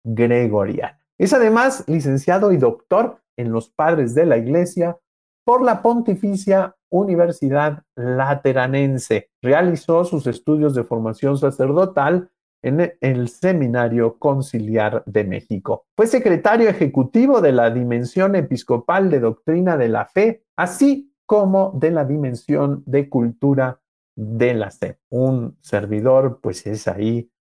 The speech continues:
su indigno sucesor, ¿verdad? Ha sido también vicerrector del Seminario Conciliar de México y director de la Comisión de Cultura de la Arquidiócesis de México. También estuvo a cargo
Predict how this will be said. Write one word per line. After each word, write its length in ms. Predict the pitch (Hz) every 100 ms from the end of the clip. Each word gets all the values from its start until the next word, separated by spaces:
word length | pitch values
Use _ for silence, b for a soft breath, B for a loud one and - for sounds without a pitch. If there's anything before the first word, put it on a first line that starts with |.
| _ _ _ _
su 180 | 98 98
indigno 460 | 110 104 110 123 113
sucesor, 720 | - 95 - - 101 113 110
¿verdad? 400 | 101 95 98 120 _ -
Ha 80 | 131
sido 340 | 135 165 156
también 420 | 139 117 127 151 170
vicerrector 760 | 135 110 104 98 - 120 135
del 160 | 135 117
Seminario 500 | 107 107 113 123 120
Conciliar 500 | 98 - 104 117 123
de 100 | 113
México 840 | 139 185 196 185 208 220 220 _ _ -
y 120 | 165
director 760 | 185 269 226 - 233 233 240 -
de 140 | 139 139
la 220 | 135 -
Comisión 580 | 196 196 143 - 160 160
de 160 | 165
Cultura 640 | 165 127 117 135 131 131 - _ _ -
de 140 | 135
la 120 | 147
Arquidiócesis 1080 | 135 - 113 117 120 120 113 - 113 110 -
de 240 | 104 101
México. 680 | 95 107 110 113 101 95 - _
También 320 | 135 139 170
estuvo 320 | 151 - 156 120
a 80 |
cargo 560 | - 131 123 120 117